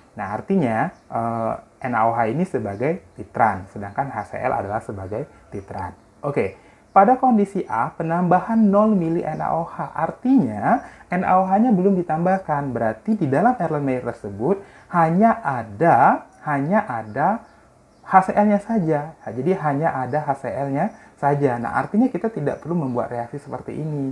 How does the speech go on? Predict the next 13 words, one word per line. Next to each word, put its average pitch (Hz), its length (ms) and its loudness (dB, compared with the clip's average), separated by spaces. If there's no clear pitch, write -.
karena 104 640 -2
dia 139 480 -2
belum 139 160 -2
dicampurkan. 120 800 -8
Sehingga 107 800 -2
untuk 208 320 2
itu 139 240 -6
kita - 240 -2
hanya 185 320 2
menentukan 135 640 -4
berapa 143 320 0
H - 320 -10
plus 160 240 -6